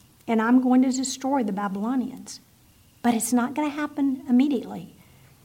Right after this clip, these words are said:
You're not gonna be restored back to Jerusalem immediately. It's gonna be seventy years. I mean, you're going to have to wait." And then the people waited for the coming Messiah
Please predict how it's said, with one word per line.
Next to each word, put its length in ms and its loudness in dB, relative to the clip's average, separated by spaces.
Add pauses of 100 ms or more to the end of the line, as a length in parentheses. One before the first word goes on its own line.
(240)
You're 200 8
not 220 6
gonna 160 6
be 180 6
restored 640 0
back 240 2
to 120 0
Jerusalem 540 0
immediately. 500 2
It's 120 0
gonna 120 2
be 80 2
seventy 640 0
years. 360 0
I 40 2
mean, 420 2
you're 120 2
going 260 6
to 60 4
have 220 -4
to 80 -4
wait." 380 -4 (1120)
And 140 8
then 440 8 (840)
the 60 4
people 400 4
waited 500 6
for 80 2
the 100 2
coming 480 4
Messiah 800 -2